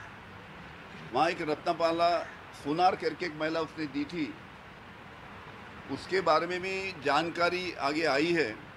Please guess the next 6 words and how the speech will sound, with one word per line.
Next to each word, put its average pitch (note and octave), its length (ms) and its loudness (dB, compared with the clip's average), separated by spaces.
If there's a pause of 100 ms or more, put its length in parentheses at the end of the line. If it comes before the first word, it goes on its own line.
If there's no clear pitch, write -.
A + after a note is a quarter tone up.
(1400)
अरे, E3 180 0
ये F#3 100 4
रत्नमाला E3+ 580 2
सोनार D#3+ 400 2
जो D#3 160 0
है, F3+ 320 4